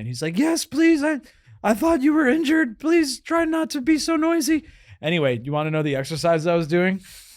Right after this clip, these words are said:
It was the seated leg curl, A K A the fuck me exercise.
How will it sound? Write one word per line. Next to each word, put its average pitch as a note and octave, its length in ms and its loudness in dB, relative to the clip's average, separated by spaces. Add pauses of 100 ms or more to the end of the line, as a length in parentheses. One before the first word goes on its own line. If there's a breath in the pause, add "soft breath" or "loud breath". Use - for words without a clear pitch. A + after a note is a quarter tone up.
(120 loud breath)
It E3 100 2
was E3 180 2
the E3+ 100 2
seated G#3 380 4
leg F3+ 240 2
curl, C#3 500 -4
A F#3+ 140 4
K E3+ 380 4
A - 40 6
the C#3+ 140 2
fuck - 400 -2
me D#3 180 -10
exercise. - 720 -20